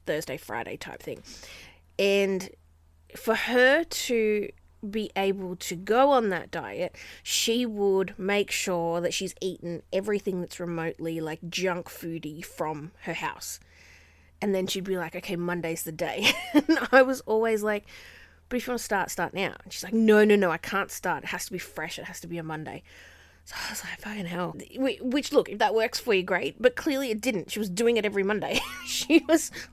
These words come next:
literally every <laughs> Monday starting a new diet. I remember there was one diet she was on, and it was, like, eggs and berries or some shit like that.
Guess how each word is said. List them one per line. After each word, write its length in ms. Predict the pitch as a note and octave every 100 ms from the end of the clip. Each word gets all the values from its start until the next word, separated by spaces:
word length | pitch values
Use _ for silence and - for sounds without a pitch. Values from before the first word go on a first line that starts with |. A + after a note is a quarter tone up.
| -
literally 640 | E3 E3 A3 - B3+ A3
every 320 | A3+ C#4 C#4+ -
<laughs> 100 | C4
Monday 600 | C4 - B3 - - - - - -
starting 440 | - - D#3 E3+ G#3+
a 40 |
new 140 | G#3+
diet. 300 | G3+ F3+ D#3+ - - -
I 60 | -
remember 200 | A#3+ C#4
there 100 | C4
was 80 | A#3
one 160 | G#3+
diet 200 | A3+ G#3+
she 120 | G3 G#3+
was 100 | G3
on, 140 | F#3
and 60 | F3
it 60 |
was, 120 | F#3+
like, 320 | G3+ F3+ - - - - - - - -
eggs 360 | G3+ G3+ G3 G3
and 280 | F#3+ F#3 F3
berries 500 | E3 D#3+ E3+ F3 -
or 100 | F#3+
some 200 | - G#3+
shit 300 | G#3 - -
like 180 | E3 -
that. 220 | D3 -